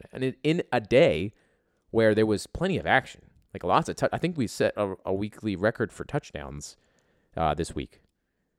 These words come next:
in the N F L. Now, we kinda lucked out when we hit Virginia because the Redskins were on a bye week, which meant that there was no local Redskins broadcast, which I guess typically would be on Fox considering they're in the N F C, which typically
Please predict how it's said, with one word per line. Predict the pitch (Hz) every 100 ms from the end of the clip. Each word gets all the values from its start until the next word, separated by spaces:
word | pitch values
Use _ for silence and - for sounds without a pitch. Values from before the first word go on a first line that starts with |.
| _ -
in | 87
the | 71
N |
F | - -
L. | - _ _ _ _ _ _ _ _ -
Now, | 110
we | 147
kinda | 185 196 190
lucked | 165 -
out | 127 117 92 - _
when | 123 113
we | 104
hit | 110 -
Virginia | 95 113 110 90
because | 76 76 80
the | 87 82
Redskins | 107 117 - 113 98
were | 95
on |
a | 92
bye | 78 76
week, | 71 76 - _ _ _ _
which | 90 -
meant | 98 90 78
that | 82 80 - _ _ _ _ _ _ -
there | 107
was | 95
no | 117
local | 120 113 - 92
Redskins | 80 78 - 73 67
broadcast, | 80 67 - 67 71 73
which | 76
I | 85
guess | 107 123
typically | - 120 110 92
would | 85 78
be | 80
on | 76 71
Fox | - 76 87 -
considering | 82 76 71 73 73
they're | 76
in | 71
the | 73 -
N | 82
F | 76 -
C, | 73 78
which | 73 -
typically | - 76 - 71